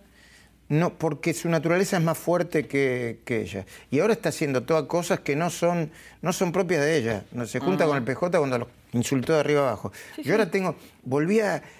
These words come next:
Speaker 2: Bueno,
Speaker 1: volví
Speaker 2: se
Speaker 1: a agarrar
Speaker 2: hace
Speaker 1: en un
Speaker 2: la
Speaker 1: paquetito
Speaker 2: buena.
Speaker 1: las escuchas.
Speaker 2: Mm.
Speaker 1: Ah, es
Speaker 2: Lo
Speaker 1: como
Speaker 2: que ella dice, ¿no?
Speaker 1: Sí.
Speaker 2: Eh, cuando está en estado puro.
Speaker 1: Es
Speaker 2: Claro.
Speaker 1: Es,
Speaker 2: Claro,
Speaker 1: es
Speaker 2: claro,
Speaker 1: como
Speaker 2: claro.
Speaker 1: sincer-, es, es como sinceramente versión,
Speaker 2: <laughs>
Speaker 1: eh,
Speaker 2: El audio.
Speaker 1: audio.
Speaker 2: Claro,
Speaker 1: Ah,
Speaker 2: claro.
Speaker 1: no.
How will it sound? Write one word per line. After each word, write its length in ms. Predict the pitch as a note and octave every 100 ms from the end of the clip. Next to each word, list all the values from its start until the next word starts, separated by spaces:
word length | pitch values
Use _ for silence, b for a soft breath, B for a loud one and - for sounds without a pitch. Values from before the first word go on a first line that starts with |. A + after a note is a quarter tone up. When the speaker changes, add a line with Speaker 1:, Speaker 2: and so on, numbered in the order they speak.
| B -
Speaker 2:
Bueno, 160 | G3
Speaker 1:
volví 100 | - G3
Speaker 2:
se 40 |
Speaker 1:
a 20 |
agarrar 180 | G3+ F#3+
Speaker 2:
hace 40 | A3
Speaker 1:
en 40 |
un 40 | F#3
Speaker 2:
la 40 |
Speaker 1:
paquetito 180 | F3 D3
Speaker 2:
buena. 220 | E3+ C#3+
Speaker 1:
las 160 | F3 D3
escuchas. 600 | D3+ C#3+ A2+ A#2+ G#2 - _ _
Speaker 2:
Mm. 220 | E3 D#3+ E3 -
Speaker 1:
Ah, 440 | F#3+ C3 G#2 F2 - _ _
es 100 | - A3
Speaker 2:
Lo 40 |
Speaker 1:
como 160 | E3+ C#3+
Speaker 2:
que 80 |
ella 120 | F#3 F3
dice, 360 | G#3 - C#3
¿no? 260 | C#3+ F#3+ -
Speaker 1:
Sí. 80 | C3+
Speaker 2:
Eh, 160 | A#2 -
cuando 220 | D3+ C#3+
está 140 | D3 F3
en 80 |
estado 340 | E3 F3+ E3 D#3
puro. 420 | G3 E3 C3+ C3 - -
Speaker 1:
Es 240 | A#3+ G#3+ B2+
Speaker 2:
Claro. 340 | D#3+ F3 C#3 C3+ - _ _ _
Speaker 1:
Es, 140 | G#3+
Speaker 2:
Claro, 200 | G#3+ D3
Speaker 1:
es 100 | C3+
Speaker 2:
claro, 100 | G3+ C#3+
Speaker 1:
como 100 | G3+
Speaker 2:
claro. 160 | C#3 E3+
Speaker 1:
sincer-, 360 | D3 G#3 G#3
es, 260 | F#3+ F3 - B B
es 100 | G3+
como 220 | G3+ G#3+
sinceramente 760 | F#3 F#3 D#3 A3 G#3 A#3 A#3 G3+
versión, 580 | E3+ D3 - G3 G3+ A3 F3 -
Speaker 2:
<laughs> 260 | - F3+
Speaker 1:
eh, 420 | C#3 C#3+ C#3 C3+ C#3
Speaker 2:
El 60 |
audio. 440 | D#3+ D3 D3 C#3 -
Speaker 1:
audio. 460 | C3 C3 B2 A2+
Speaker 2:
Claro, 320 | - G3 F3 C3+
Speaker 1:
Ah, 60 |
Speaker 2:
claro. 220 | A#2+
Speaker 1:
no. 40 | D3